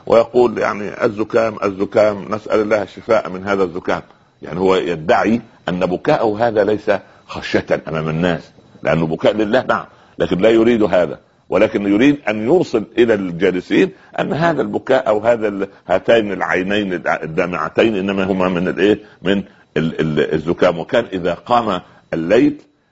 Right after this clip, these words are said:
لا يسمع أحد في البيت صوتا له، فإذا طلع الفجر ارتفع بصوته كأنما هو استيقظ الآن. سبحان الله، استيقظ الآن. فهذه، هذه عبادة، يعني سبحان، عبادة الإخلاص عبادة قوية،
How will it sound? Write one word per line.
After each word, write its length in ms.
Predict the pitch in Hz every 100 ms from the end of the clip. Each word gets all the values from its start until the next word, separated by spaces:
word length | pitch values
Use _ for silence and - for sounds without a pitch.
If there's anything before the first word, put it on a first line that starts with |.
| _ _
لا 240 | 92 107 107
يسمع 560 | 120 120 107 87 87 -
أحد 360 | 113 - 90 85 -
في 60 | 78
البيت 420 | 78 110 110 85
صوتا 360 | - 104 -
له، 240 | 80 76 71 - - _ _
فإذا 200 | 87 85
طلع 300 | - 120 110
الفجر 360 | 104 120 127 - _ _ 85
ارتفع 420 | 82 135 123 98
بصوته 500 | 92 - 123 120 120 - _ -
كأنما 380 | 78 101 98 95
هو 260 | 107 110 110 - -
استيقظ 480 | - 110 110 98 90
الآن. 380 | 90 107 92 73 -
سبحان 300 | 82 90 87
الله، 260 | 76 69 - _ _
استيقظ 440 | 62 - 113 95 82
الآن. 340 | 80 92 80 - _ _ -
فهذه، 480 | 120 196 214 160 -
هذه 320 | 135 151 127
عبادة، 540 | 104 104 147 135 101 - _ -
يعني 380 | 92 82 85 90
سبحان، 320 | - 82 101
عبادة 260 | - 113 -
الإخلاص 360 | 107 104 110 - - _ -
عبادة 380 | 98 131 113 - -
قوية، 520 | 90 120 120 120